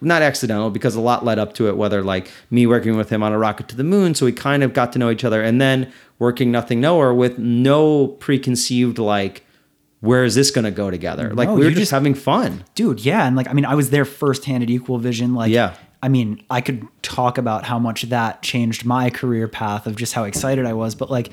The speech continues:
Speaker 1: Absolutely.
Speaker 2: we were just excited about Nothing Nowhere. There was
Speaker 1: Totally.
Speaker 2: nothing else. It was just, "This is fucking sick. How do we get this out to as many people as possible?"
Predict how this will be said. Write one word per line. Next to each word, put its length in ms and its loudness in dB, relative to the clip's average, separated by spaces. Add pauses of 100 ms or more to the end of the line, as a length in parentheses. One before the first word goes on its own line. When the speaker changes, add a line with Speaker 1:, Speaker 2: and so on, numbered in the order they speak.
(120)
Speaker 1:
Absolutely. 520 -4
Speaker 2:
we 140 6
were 160 6
just 300 0
excited 440 -2
about 240 -2
Nothing 240 -4
Nowhere. 240 -6
There 60 -8
was 140 -2
Speaker 1:
Totally. 200 4
Speaker 2:
nothing 200 0
else. 220 0
It 80 -8
was 100 -2
just, 300 -4
"This 220 2
is 100 -4
fucking 360 -2
sick. 260 0
How 160 -2
do 80 2
we 100 4
get 220 0
this 160 -2
out 200 -4
to 80 -6
as 120 -6
many 160 -2
people 260 -8
as 80 -8
possible?" 480 -12